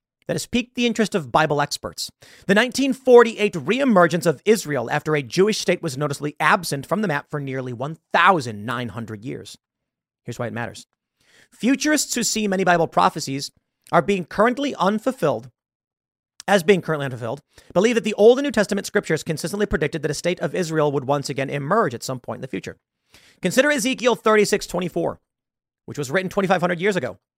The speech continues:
Includes the following words that are attributed to God. "For I will take you out of the nations. I will gather you from all the countries and bring you back into your own land." Futurists believe that the Old Testament verses clearly reference a future restoration of Israel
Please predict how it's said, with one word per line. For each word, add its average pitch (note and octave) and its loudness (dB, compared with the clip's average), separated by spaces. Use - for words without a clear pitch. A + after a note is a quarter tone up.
Includes F#3 0
the A3 2
following G#3 2
words E3 2
that D#3 0
are - 2
attributed C3 -6
to D3+ -8
God. C3+ 2
"For B2+ -2
I D#3 4
will F3 2
take A#3 -4
you G3 -2
out E3+ 2
of F#3 -4
the G3+ 0
nations. G#3+ -2
I C3 -4
will E3 0
gather E3+ 2
you D3 0
from D#3 -6
all F3+ 4
the A#3 -2
countries G3+ -2
and C3+ -8
bring D#3 -4
you F3+ -6
back C#3 -10
into D3 -8
your A#2+ -10
own F3 -4
land." D3+ -12
Futurists G3+ 0
believe D#3+ -2
that C#3+ -8
the E3+ 6
Old A#3+ 8
Testament A3 2
verses D#3 2
clearly A3 -2
reference F3 -2
a D3+ 0
future G3+ 0
restoration D#3+ 0
of C#3+ -2
Israel C3 -4